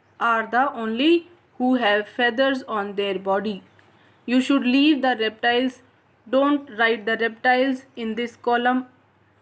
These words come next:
of animals which have feathers on the body. So this was all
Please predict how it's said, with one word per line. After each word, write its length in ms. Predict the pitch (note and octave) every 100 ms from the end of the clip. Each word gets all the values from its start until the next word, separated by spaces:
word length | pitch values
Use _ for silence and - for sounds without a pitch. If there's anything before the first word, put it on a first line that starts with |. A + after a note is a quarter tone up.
| _ _ _ F#3
of 280 | G#3+ A3 -
animals 480 | A#3 A#3 A#3 A#3 A3
which 260 | G#3 G#3
have 240 | G#3 G3+ G3+
feathers 460 | A3 A3 A#3+ A3+
on 160 | G#3 F#3+
the 100 | F#3+
body. 400 | F#3+ F3 E3+ - _ _ _ _ _ _ _ _ _
So 180 | - B3
this 260 | A#3 D#4 C#4
was 400 | C4+ C4 D4 - _ _ _ _ _ _
all 280 | - B3 D4